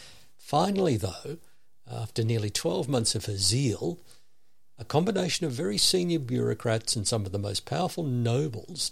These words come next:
managed to encumber her with plans, regulations, and a lack of staffing so that her efforts ground to a halt. With some reluctance,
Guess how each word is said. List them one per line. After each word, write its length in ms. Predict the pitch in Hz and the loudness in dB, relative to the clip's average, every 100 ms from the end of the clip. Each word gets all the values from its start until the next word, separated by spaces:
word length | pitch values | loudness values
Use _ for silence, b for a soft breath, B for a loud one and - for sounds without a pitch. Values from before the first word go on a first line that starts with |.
| - | 2
managed 440 | 127 131 127 - | 4 6 6 4
to 100 | - | 4
encumber 600 | 117 117 - 165 190 139 | 2 2 0 2 6 4
her 260 | 85 98 90 95 | 4 0 0 -6
with 180 | - | -8
plans, 540 | - 127 123 123 127 101 | -6 0 4 4 4 2
regulations, 680 | 117 123 110 104 101 107 104 | 2 4 4 4 2 0 0
and 120 | 98 | -4
a 60 | |
lack 240 | 95 120 127 | 0 0 2
of 100 | 117 | 2
staffing 540 | - 110 104 117 110 - | 4 4 4 -2 -4 -6
so 220 | - 120 | 0 2
that 220 | 113 113 101 | 4 2 0
her 260 | 95 110 - - | -2 -4 -8 -4
efforts 520 | 165 - - - - - - | -4 -2 0 2 2 -4 -10
ground 400 | 113 110 113 117 | -2 -2 0 -2
to 100 | 127 | -2
a 40 | |
halt. 340 | 113 123 - - - - - - - - - - - - | 2 0 0 -12 -14 -20 -20 -20 -20 -20 -20 -20 -20 -4
With 140 | 110 | 2
some 340 | - 156 131 107 | 4 4 2 0
reluctance, 840 | 110 180 208 - 143 190 - | 4 4 2 -2 2 4 4